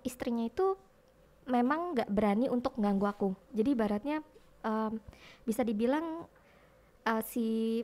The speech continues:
cowok ini tuh, si om ini emang udah ibarat tanda kutip kayak ngancem gitu. Jadi, "Jangan, eh, ngubungin aku atau nanti kamu aku ceraiin."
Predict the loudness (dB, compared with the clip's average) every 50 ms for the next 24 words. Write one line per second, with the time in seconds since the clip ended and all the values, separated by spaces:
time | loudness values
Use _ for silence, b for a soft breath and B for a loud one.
0 | -6 -10 _ _ -20 _ _ _ -10 -2 2 4 4 4 2 2 0 0 0 -2
1 | -4 -4 -2 -2 -2 0 0 0 0 0 0 0 -2 -4 -8 -14 -12 -4 -2 0
2 | 2 2 0 0 0 0 2 2 2 0 -2 -8 -10 -6 -4 0 0 0 2 2
3 | 0 0 0 -2 -4 -4 -4 -4 -2 0 0 0 0 0 0 0 0 0 0 0
4 | 0 0 0 0 0 2 2 4 4 2 2 2 2 2 2 2 0 -2 -4 -8
5 | -12 -14 -14 -10 -4 -2 0 2 2 2 2 2 0 0 -2 -4 -6 -2 -2 -2
6 | 0 0 -2 0 0 0 0 0 -4 -6 -6 -4 -4 -4 -4 -4 -4 -6 -6 -6
7 | -6 -8 -8 -8 -8 -12 -12